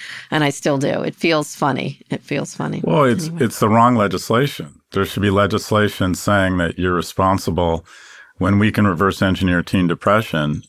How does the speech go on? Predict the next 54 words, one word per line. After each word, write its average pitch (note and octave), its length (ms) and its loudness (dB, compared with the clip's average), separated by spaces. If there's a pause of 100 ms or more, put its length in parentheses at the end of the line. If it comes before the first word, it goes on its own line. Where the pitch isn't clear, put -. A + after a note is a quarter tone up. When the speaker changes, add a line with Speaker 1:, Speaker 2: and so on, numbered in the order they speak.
Speaker 2:
to F#2 140 -4
the E2+ 140 0
actions F2 720 -2 (260)
or E2 100 0
lack F2 280 2
thereof F2+ 680 0
of E2 100 -6
a D#2+ 60 -2
media G#2 260 2
company, E2 380 -2
you're D2 100 -4
responsible. A#2 720 -2 (560)
That F#2 200 0
when F#2+ 160 2
you F#2+ 140 2
license G2 440 2
your F#2 120 2
I F#2 120 4
P F#2+ 340 -2
to E2+ 180 -4
an E2 80 0
overs-, E2+ 320 -2
and, E2 280 -2
and F2 220 0
Facebook F#2+ 380 -2
doesn't D#2 240 -4
do C#2 100 -6
this, E2 220 -2
Apple F#2 240 0
does. D2+ 200 -4
When E2 60 -2
you E2 80 0
license E2+ 380 -2
your F2 100 2
I E2 120 2
P E2+ 320 -2
to D#2+ 260 -2
a D#2+ 160 -4
foreign F#2 320 0
entity E2 320 0
such - 300 -4
that B1 100 -4
you D2 80 -8
can E2+ 100 -6
charge E2 360 -2
the D2+ 100 -6
domestic G2+ 480 -2
entity D#2 320 -2
ten E2+ 260 -2
billion D#2+ 300 -2
dollars F2 500 0
and D#2+ 120 -4
thereby D#2+ 300 0
suppressing D#2+ 640 -4